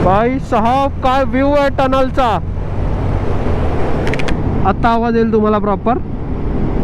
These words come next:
काय खतरनाक व्ह्यू आहे, ओव्हरटेकिंग नाही करू शकत आपण आतमध्ये. फुल, फुल बेस्ट आहे, फुल बेस्ट. आता तुम्हाला मी जेव्हा आपला टनल एंड होईल, त्या एंडवरती दाखवतो. भाई, I don't know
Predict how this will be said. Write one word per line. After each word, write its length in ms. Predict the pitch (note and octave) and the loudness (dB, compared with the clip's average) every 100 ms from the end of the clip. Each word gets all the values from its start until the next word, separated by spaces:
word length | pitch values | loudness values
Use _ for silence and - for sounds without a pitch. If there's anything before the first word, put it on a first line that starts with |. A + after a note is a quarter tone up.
| - - | 0 0
काय 200 | A3 A3 C4+ | 2 2 2
खतरनाक 580 | A#3+ - C4+ C#4+ D4 D4 | 0 0 0 0 0 0
व्ह्यू 260 | A#3+ C4+ C#4 | 2 2 4
आहे, 300 | C#4 B3 B3 | 2 2 2
ओव्हरटेकिंग 760 | A#3+ A#3 B3 B3+ C4 - C4+ C4+ B3 | 2 2 0 0 0 2 2 0 -2
नाही 260 | A#3 A#3 A#3 | 0 0 2
करू 220 | B3+ B3+ | 0 0
शकत 280 | B3 A#3+ A#3+ | 0 0 0
आपण 220 | A#3 A#3+ | 0 -2
आतमध्ये. 520 | A3+ - A#3 A#3 C4 | -4 -2 -2 0 0
फुल, 340 | B3+ - C#4 B3+ | 0 0 2 2
फुल 320 | - C4+ C#4 | 2 2 2
बेस्ट 420 | G#3+ A3+ B3 - | 0 0 0 0
आहे, 160 | A#3 G#3 | 0 0
फुल 240 | F3+ B3 | -2 -2
बेस्ट. 480 | A#3+ A3 F3+ - - - - - - - - B2+ - - - - - - - - - | 0 0 0 -4 -10 -8 -8 -6 -4 -4 -2 -2 0 0 0 0 2 2 2 2 2
आता 280 | F#3+ A3+ A#3+ | 2 2 0
तुम्हाला 320 | B3 A3+ B3 C4 | 0 -2 0 0
मी 280 | B3+ C4+ | 0 0
जेव्हा 240 | C4 A#3+ B3 | 0 0 0
आपला 220 | B3+ B3+ | 0 -2
टनल 380 | C4 A#3+ A#3+ C4 | 0 0 0 0
एंड 240 | C4 C4 | 0 2
होईल, 340 | B3+ B3 C4 D4 - - - - | 2 2 0 -2 -4 -6 -4 0
त्या 200 | A#3 B3+ | 2 2
एंडवरती 500 | B3+ B3 B3+ B3 C4 | 2 2 0 0 0
दाखवतो. 540 | A#3+ G#3+ A#3 A#3 A#3 D4+ - - - - - - - | 0 0 -2 0 0 -2 -6 -8 -6 -4 -4 -2 0
भाई, 160 | - D#3+ | 2 2
I 220 | F3 F3+ | 0 0
don't 200 | G3 G#3+ | 0 0
know 140 | G#3+ | 0